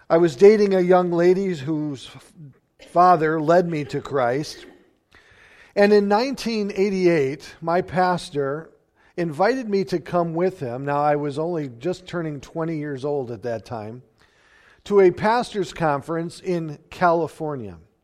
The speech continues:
It was the first time ever going out to see Calvary Chapel, Costa Mesa, and Pastor Chuck Smith, and all the incredible teachers that were out there. It was a highlight of my year,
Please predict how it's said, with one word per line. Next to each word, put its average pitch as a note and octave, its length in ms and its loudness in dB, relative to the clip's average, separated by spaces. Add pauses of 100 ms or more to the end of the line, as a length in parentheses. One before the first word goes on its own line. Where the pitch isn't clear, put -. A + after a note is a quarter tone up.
(680)
It G3+ 60 2
was G3 160 2
the G3+ 60 2
first A#3+ 320 -4
time G#3 240 4
ever F#3+ 200 2
going F#3 280 0
out F3 240 2
to D#3 80 -10
see D#3 180 -2
Calvary D3+ 480 2
Chapel, D3 420 0
Costa D#3 380 -6
Mesa, D3 400 -4
and A#2 160 -12
Pastor C#3+ 420 -2
Chuck C#3+ 320 -2
Smith, C#3 480 -8
and B2+ 180 -10 (340)
all E3+ 680 2
the D3 320 -4
incredible C#3+ 640 -2
teachers C#3+ 600 -6
that C3 200 -2
were C3+ 160 -6
out C#3+ 300 0
there. G2+ 300 -8 (460)
It F#3+ 80 0
was F3 160 4
a D#3 100 6
highlight D#3 580 6
of B2 140 -6
my C#3 220 -2
year, C3 520 -4